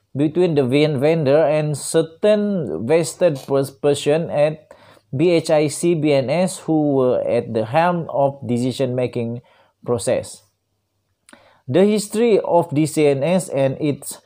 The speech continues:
unethical practices, uh, to bribe Malaysians during the deals is well documented, where we, uh, where, which were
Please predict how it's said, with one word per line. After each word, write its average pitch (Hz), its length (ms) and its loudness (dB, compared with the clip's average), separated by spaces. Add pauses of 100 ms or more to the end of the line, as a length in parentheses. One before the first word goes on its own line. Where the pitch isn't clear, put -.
(260)
unethical 147 800 0
practices, 151 1000 -2
uh, 87 200 -2 (100)
to 139 100 0
bribe 147 540 2
Malaysians 139 720 0 (600)
during 160 400 2
the 139 100 2
deals 139 480 0
is 127 180 -4
well 135 480 2
documented, 135 840 -2
where 156 380 2
we, 165 580 0 (420)
uh, 123 280 4
where, 180 680 4
which - 600 -2
were 156 640 4